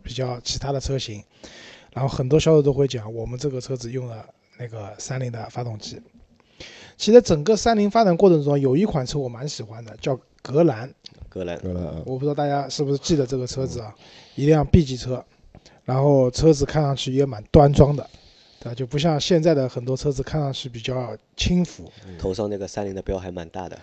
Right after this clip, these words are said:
Speaker 2: 还。
Speaker 1: 啊，对的，我蛮喜欢那个车的，那个车还带方向盘拨片换挡嘞。对，当然我，我也没有买啊，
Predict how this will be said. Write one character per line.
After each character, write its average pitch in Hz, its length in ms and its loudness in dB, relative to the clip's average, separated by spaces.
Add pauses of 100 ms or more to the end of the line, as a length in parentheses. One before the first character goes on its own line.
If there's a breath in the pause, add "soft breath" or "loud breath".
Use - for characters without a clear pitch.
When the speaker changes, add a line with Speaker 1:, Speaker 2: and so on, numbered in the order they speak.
(100)
Speaker 2:
还。 139 100 -6
Speaker 1:
啊， 123 280 -4
对 160 120 12
的， 117 160 6
我 135 160 8
蛮 165 180 6
喜 160 140 0
欢 135 160 -2
那 131 120 -2
个 123 100 -6
车 127 180 -4
的， 120 200 -4
那 175 100 2
个 160 80 4
车 151 160 2
还 151 80 4
带 151 160 4
方 170 180 2
向 160 140 2
盘 135 220 -6
拨 175 200 6
片 170 200 6
换 160 240 6
挡 95 180 -6
嘞。 101 80 -12 (840 soft breath)
对， 110 120 -10
当 170 120 4
然 165 100 6
我， 139 280 8
我 170 60 8
也 180 80 8
没 160 100 10
有 185 120 12
买 151 180 0
啊， 113 220 -12